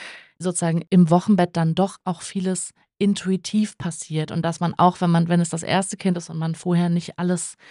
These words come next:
schon mal gemacht hat, weil man irgendwie fünfundzwanzig Geschwister hat und so weiter, aber dass man da reinwachsen kann und dass man auch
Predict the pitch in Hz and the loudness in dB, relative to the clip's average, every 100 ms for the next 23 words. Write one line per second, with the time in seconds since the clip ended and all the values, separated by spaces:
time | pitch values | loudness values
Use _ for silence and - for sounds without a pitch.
0 | - - - 175 165 170 165 170 - 190 | -20 -8 2 6 6 6 6 4 2 -4
1 | 165 165 170 170 165 - 175 165 170 165 | -2 2 2 4 0 2 0 2 -2 -8
2 | - 175 190 - 170 165 - 170 165 175 | -6 -6 -4 -6 -4 -4 -4 -4 -2 -2
3 | 190 170 160 165 175 170 160 160 185 208 | 0 0 -2 0 2 2 2 2 4 2
4 | 160 160 160 - 170 - 165 165 160 165 | 0 -4 -2 -6 -6 -6 -6 -4 -4 -6
5 | 170 - - | -8 -10 -12